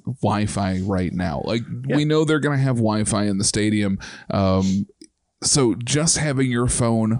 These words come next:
Speaker 1: open to new Wi-Fi connections, even if you're not connected to one, helps your G P S orient you on a, on a map.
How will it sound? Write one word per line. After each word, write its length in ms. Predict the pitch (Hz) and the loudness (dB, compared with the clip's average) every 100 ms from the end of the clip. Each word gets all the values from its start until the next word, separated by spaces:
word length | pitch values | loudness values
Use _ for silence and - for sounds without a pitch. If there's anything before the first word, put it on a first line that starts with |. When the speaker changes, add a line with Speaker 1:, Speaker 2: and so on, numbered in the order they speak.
| - - | -2 0
Speaker 1:
open 440 | 120 113 113 110 | 2 2 0 0
to 100 | 123 | 0
new 180 | 113 107 | 0 2
Wi-Fi 500 | 101 98 101 107 92 | 0 0 -2 -2 -2
connections, 580 | 107 104 98 - 76 123 | 0 0 -2 -4 -2 0
even 160 | 139 | 0
if 100 | 147 | 0
you're 120 | 127 123 | -2 -2
not 180 | 110 | -2
connected 480 | - 120 127 - 101 | -2 -2 -2 -2 -2
to 80 | 110 | 0
one, 320 | 101 95 95 - - - | 0 0 0 -6 -16 -8
helps 420 | 127 127 - - - _ _ - _ _ _ - 135 | -2 0 0 -2 -4 _ _ -20 _ _ _ -10 -6
your 360 | 120 120 127 120 | 0 4 6 4
G 240 | 110 120 | 2 2
P 200 | 110 110 107 | 2 2 2
S 200 | 101 - | 0 -2
orient 540 | - 107 104 95 95 - | 0 2 2 2 0 2
you 220 | 92 87 - | 2 2 0
on 220 | 95 95 | -2 0
a, 240 | 95 95 - | 0 0 -2
on 160 | 98 | -2
a 180 | 90 90 82 - - | 0 0 -4 -10 -6
map. 480 | 110 110 90 - | -2 0 0 -4